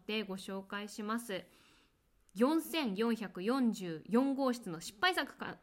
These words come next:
失敗作、ごめんなさい。大事な名前噛んじゃった。四千四百四十四号室の失敗作さんからです。私のコメントが失敗した。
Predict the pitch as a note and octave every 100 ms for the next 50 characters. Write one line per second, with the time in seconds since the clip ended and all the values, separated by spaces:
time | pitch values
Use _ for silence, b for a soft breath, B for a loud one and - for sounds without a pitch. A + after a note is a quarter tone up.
0 | - G3+ - C4+ - - F4 D#4+ F#3+ F3+
1 | F#3+ G#3 G#3 G#3+ A3+ G3+ - _ - G#3+
2 | A#3 B3 B3 A#3+ A#3+ B3 A#3+ G#3+ - F3
3 | B B B B B B _ _ _ -
4 | B3 D#4 D4 D#4 C4 F#3+ A3+ B3 A#3 G3
5 | F#3+ E3+ - B3+ D4 C4+ A3 G3 F3 -
6 | A#3+ C#4 C#4+ C#4+ D4 C4 - G3+ A#3 A#3
7 | - - - - D#4+ E4 - G#3 F#3+ E3+
8 | - - - G3+ F3 D3+ F#3+ A#3+ - -
9 | B B - G3 A3+ A#3 A3 G#3+ A#3 G#3+
10 | A3 - G3 F#3